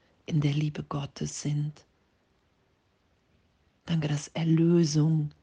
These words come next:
die einzige Funktion ist, die wir hier haben.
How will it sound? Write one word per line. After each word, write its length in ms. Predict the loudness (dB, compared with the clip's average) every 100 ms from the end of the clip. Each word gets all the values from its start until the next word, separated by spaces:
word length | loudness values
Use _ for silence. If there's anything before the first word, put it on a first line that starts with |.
| _ -14
die 180 | -12 -4
einzige 680 | -2 0 0 -2 -4 -6 -6
Funktion 640 | -4 -4 -4 -4 -2 0
ist, 160 | 0 0
die 100 | -2
wir 160 | 0 -2
hier 240 | -2 -4
haben. 420 | -4 -2 -4 -6